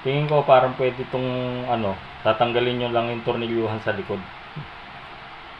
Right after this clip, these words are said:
Ito, yung tornilyuhan na to. So, magkaiba rin sila ng sukat ng tornilyuhan. Ayan. Pero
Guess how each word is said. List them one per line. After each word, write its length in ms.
Ito, 320
yung 80
tornilyuhan 640
na 80
to. 140
So, 80
magkaiba 480
rin 160
sila 160
ng 160
sukat 320
ng 160
tornilyuhan. 640
Ayan. 260
Pero 160